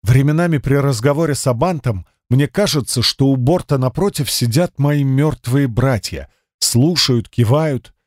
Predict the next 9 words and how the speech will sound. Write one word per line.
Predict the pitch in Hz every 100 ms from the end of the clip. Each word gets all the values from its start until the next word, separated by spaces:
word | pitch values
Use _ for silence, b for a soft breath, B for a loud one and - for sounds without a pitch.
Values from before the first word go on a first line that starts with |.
| _ _
Не | 113
знаю, | 123 117 156 117
так | - 156
ли | 117 107
это. | 92 80 73 _ _ -
Подойти, | 120 127 120 - 170 143 _ _
проверить, | 131 123 131 165 101 - - _ _
задать | 101 135 143 165 127
вопрос. | 135 - 170 143 -